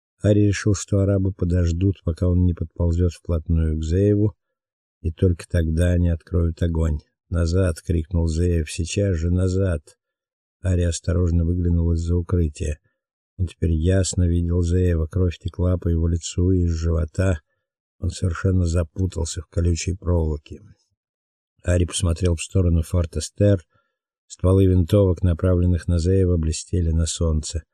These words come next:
«Назад!» — снова крикнул Зеев. «У меня все кишки вывалились наружу.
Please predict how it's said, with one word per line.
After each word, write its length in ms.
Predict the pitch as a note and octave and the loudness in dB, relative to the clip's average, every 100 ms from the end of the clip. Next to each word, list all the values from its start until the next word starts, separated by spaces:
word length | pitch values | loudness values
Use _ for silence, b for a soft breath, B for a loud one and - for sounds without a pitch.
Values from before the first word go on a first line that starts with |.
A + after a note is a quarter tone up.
| _ _ _ _ _ | _ _ _ _ _
«Назад!» — 460 | - F2 F2+ G2+ F#2 | 0 2 4 2 2
снова 340 | - G2+ F2+ E2 | 0 2 2 0
крикнул 380 | E2 D#2+ E2+ | -2 0 0
Зеев. 420 | D#2+ E2+ E2+ D#2 E2+ | 0 0 0 -2 0
«У 60 | |
меня 240 | E2+ F#2+ F2+ | 2 2 0
все 220 | - E2+ | -2 -6
кишки 440 | - F2+ - F#2+ | -4 -6 -4 -2
вывалились 640 | F2+ E2+ E2 E2 D#2 - - | 0 0 0 0 -2 -4 -2
наружу. 480 | E2 E2 D#2 D#2 | 0 0 0 -2